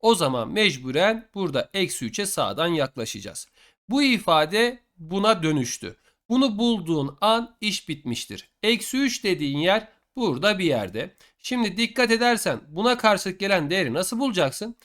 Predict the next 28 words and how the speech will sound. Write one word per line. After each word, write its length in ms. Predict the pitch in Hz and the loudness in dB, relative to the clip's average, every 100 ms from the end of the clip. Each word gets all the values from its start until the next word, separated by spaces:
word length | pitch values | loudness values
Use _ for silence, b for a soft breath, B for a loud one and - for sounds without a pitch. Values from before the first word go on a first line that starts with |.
| b b _ | b b _
Tabii 320 | 254 226 208 | 2 2 0
ki 120 | 165 | -6
şuradaki 760 | 139 240 247 202 151 196 233 226 b _ | -8 -4 -2 0 0 0 -2 -2 b _
kelebek 760 | - 185 190 185 226 247 247 - - | -4 0 2 4 4 4 0 -16 -2
benzerliğinden 1200 | 151 175 180 165 190 185 185 190 190 196 202 165 | 2 4 2 4 4 4 2 2 2 4 4 4
bulacağız. 480 | 120 104 98 90 - _ | -2 -6 -8 -10 -14 _
İyi 300 | 185 202 160 | 0 2 2
izle. 320 | 107 95 87 - _ b b _ | 0 -4 -12 -12 _ b b _
Burası 640 | 226 285 262 208 - 135 - _ - | 0 4 6 4 0 -6 -8 _ -6
buraya 400 | 226 240 226 214 | 2 6 6 4
eşit 360 | 196 - 254 220 | 0 -2 -2 0
olduğu 260 | 196 190 | 0 0
için 420 | 214 - 143 185 _ _ _ - | -2 -2 -6 -8 _ _ _ -10
burada 760 | 190 269 254 190 151 185 220 _ - | -4 2 4 4 6 4 2 _ -6
buraya 460 | 240 156 185 208 - | 0 2 4 2 0
eşit 320 | 185 208 - | -2 -2 -4
olacak. 460 | 160 123 165 202 - 180 | -4 0 0 0 -4 -6
Bura 280 | 202 180 165 | 0 2 2
bir 160 | 196 | 0
ise 400 | 147 160 185 - _ - | 0 -2 -2 -6 _ -6
burada 360 | 175 117 110 | -2 -2 0
bir. 260 | 156 185 - _ 202 | 0 0 -4 _ -4
Demek 340 | 175 127 120 | -2 -2 -4
ki 300 | 131 143 143 - | -8 -8 -10 -6
eksi 320 | 202 175 - | -2 -2 -4
üçteki 400 | 127 - 113 135 | -6 -6 -8 -4
limitin 320 | 165 131 123 101 | -2 -2 -4 -8
sonucu 720 | 180 143 113 160 190 190 | -4 -4 -4 -4 -4 -4